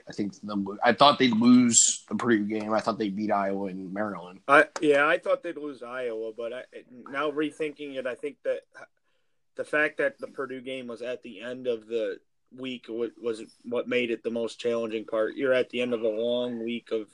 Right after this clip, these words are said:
Speaker 2: travel and games and it, all those things. So it's not surprising the result.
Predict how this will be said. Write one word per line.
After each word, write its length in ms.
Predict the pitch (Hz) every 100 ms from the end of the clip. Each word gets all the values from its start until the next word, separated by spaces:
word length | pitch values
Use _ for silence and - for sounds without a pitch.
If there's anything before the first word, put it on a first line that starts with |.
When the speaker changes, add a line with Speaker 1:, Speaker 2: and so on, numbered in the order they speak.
| _
Speaker 2:
travel 680 | - 123 123 113 120 120 117
and 180 | 110 107
games 520 | 110 113 117 110 107
and 220 | 104 101 101 _ - - - - - - 135 - _
it, 180 | 135 143 - _ - - - _ _ _ -
all 160 | 135 139
those 240 | 135 120
things. 360 | - 123 117 -
So 280 | 117 110 - _ _ _ _ _
it's 200 | 180 175
not 220 | 247 214
surprising 560 | - - 135 143 131 135
the 80 | 127
result. 360 | 127 143 156